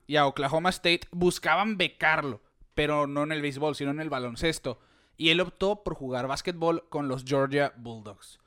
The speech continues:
A pesar de que ya tenía, pues, este compromiso po-, universitario en el ba-, en el básquetbol,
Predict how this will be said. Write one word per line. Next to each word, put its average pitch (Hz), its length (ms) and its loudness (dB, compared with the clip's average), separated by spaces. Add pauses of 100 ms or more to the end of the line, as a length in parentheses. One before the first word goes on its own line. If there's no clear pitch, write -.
(840)
A 170 240 2
pesar 220 480 2
de 285 120 -2
que 226 160 -4
ya 196 140 4
tenía, 214 1000 0
pues, 175 180 -2
este - 380 -4
compromiso 170 1040 0 (720)
po-, 147 360 4
universitario 160 680 2
en 185 60 -2
el 175 80 2
ba-, 165 220 2
en 151 100 -2
el 151 100 2
básquetbol, 160 560 0